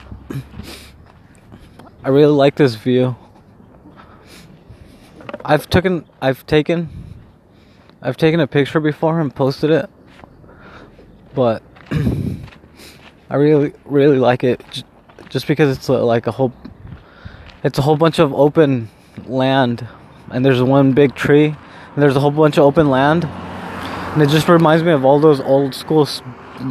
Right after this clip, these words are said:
books or stories about, like, California.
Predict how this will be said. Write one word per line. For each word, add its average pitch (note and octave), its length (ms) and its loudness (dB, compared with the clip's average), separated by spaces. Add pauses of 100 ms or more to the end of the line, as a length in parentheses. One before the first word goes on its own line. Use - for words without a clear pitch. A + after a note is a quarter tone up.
(100)
books C#3+ 360 2
or B2+ 140 0
stories C#3 600 2
about, C3 300 2
like, A#2+ 220 2 (800)
California. C#3+ 760 0